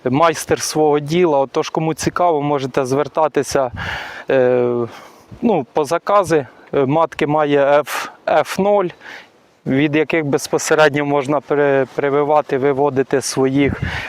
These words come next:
Ну і м-, також має матки Ф один. Номер за-, залишу в ко-, в закріпленому коментарю під відео.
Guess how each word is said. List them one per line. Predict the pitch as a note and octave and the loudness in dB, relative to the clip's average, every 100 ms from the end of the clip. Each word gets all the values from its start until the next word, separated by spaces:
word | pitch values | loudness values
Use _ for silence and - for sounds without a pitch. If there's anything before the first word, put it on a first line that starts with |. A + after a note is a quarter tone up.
| - | -2
Ну | A#3 G#3+ | 2 2
і | E3+ D#3+ D3 | 4 4 4
м-, | C#3 E3 D#3 | 2 -2 -2
також | - E3+ G3 - | -2 0 0 0
має | E3+ E3 D3+ D3 C3+ | 2 2 4 2 0
матки | D3+ D3+ - C#3 | 0 0 0 0
Ф | C#3 - | 2 0
один. | C#3 B2+ B2 A2 - - - - | 0 0 -2 -4 -8 -8 -10 -4
Номер | D#3+ F3+ E3+ C#3+ - - | 0 2 0 -2 -8 -4
за-, | C3 B2 D3+ D3+ C#3 C#3 C3+ C3 | -2 2 2 2 2 0 2 0
залишу | C3 D3+ D#3 - D3 | 0 2 2 0 -2
в | B2 | -2
ко-, | - C#3+ C3+ | -2 -2 0
в | B2+ | -2
закріпленому | B2 C#3 - D3+ C#3 C3+ C3+ C3 | -2 -2 -2 -2 -2 0 -2 -2
коментарю | D#3+ D3 D3+ D3+ C#3+ D#3 E3 G3 - | -4 -4 -2 -2 -2 -2 0 -2 -2
під | D3+ C3 | -4 0
відео. | D3+ C#3 C#3 C3+ | 0 2 2 0